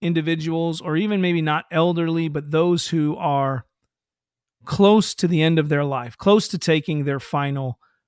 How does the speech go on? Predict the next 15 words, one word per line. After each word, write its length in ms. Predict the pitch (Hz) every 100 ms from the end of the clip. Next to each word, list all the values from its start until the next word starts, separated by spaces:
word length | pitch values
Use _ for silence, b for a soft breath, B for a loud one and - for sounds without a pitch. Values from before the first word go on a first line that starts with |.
| _ -
breath 400 | 143 143 139 131
in 180 | 135 131
life. 460 | 127 120 113 - _ _ _ _ _ _ _ _ _ -
And 540 | 165 160 156 151 151 - _ _ _ _ -
chaplains 480 | - 180 175 180 160
have 180 | 151 131
told 300 | 175 185 180
me, 340 | 180 180 175 - _ -
uh, 160 | 131 123 -
and 240 | 175 165 - _
other 180 | 160 147
ministers 420 | 143 185 160 165 143
have 120 | 127
told 320 | 165 175 175
me 320 | 175 175 165